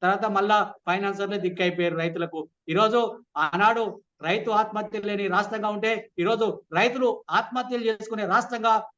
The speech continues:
తయారు చేసింది కాంగ్రెస్ పార్టీ. ఇప్పటికే ప్రజలు చెంపలేసుకుంటారు, "అయ్యయ్యో, ఎందుకు వేసిరా ఈ ఓటు?" అని చెప్పేసి. ఇప్పటికైనా కాంగ్రెస్ పార్టీ బుద్ధి తెచ్చుకొని, తర్వాత చెంపలేసుకొని, ప్రజలకు క్షమాపణ చెప్పి,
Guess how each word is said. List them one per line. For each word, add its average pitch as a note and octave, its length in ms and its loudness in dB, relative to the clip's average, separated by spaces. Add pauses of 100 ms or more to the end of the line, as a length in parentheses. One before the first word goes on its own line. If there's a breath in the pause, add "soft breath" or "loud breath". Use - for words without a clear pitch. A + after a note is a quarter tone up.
(160)
తయారు F#3+ 180 0
చేసింది F#3+ 340 -2
కాంగ్రెస్ E3+ 500 -4
పార్టీ. E3 380 -4 (600)
ఇప్పటికే G#3 380 0
ప్రజలు G3 320 0
చెంపలేసుకుంటారు, G3+ 920 -2 (200)
"అయ్యయ్యో, G3 680 0
ఎందుకు A#3 280 0
వేసిరా A3 480 -2
ఈ G3+ 100 2
ఓటు?" G3 240 -2
అని F#3+ 160 -4
చెప్పేసి. F3 520 -4 (240)
ఇప్పటికైనా G#3 760 0 (300)
కాంగ్రెస్ G3+ 500 0
పార్టీ F#3+ 460 0 (140)
బుద్ధి F#3 200 -4
తెచ్చుకొని, F3+ 720 -2 (120)
తర్వాత F3+ 560 0 (140)
చెంపలేసుకొని, G3+ 960 -2
ప్రజలకు G3 320 -4
క్షమాపణ G#3+ 460 2
చెప్పి, G3 560 0